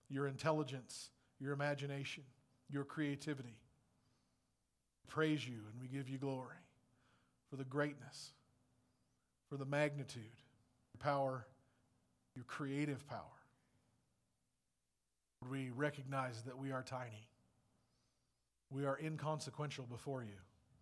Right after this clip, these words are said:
You say that we are but dust, but that you love us.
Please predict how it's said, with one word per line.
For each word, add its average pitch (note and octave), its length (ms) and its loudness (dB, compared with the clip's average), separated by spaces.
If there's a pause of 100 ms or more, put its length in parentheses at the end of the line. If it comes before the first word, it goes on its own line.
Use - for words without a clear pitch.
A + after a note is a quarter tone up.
(920)
You C3+ 120 -4
say C#3+ 240 2
that C3+ 200 -2
we C#3+ 140 2
are C3+ 140 6
but C3+ 260 4
dust, C#3 520 0 (1080)
but C3 180 -2
that C3+ 120 -2
you C#3 160 -2
love C3 260 2
us. - 360 -12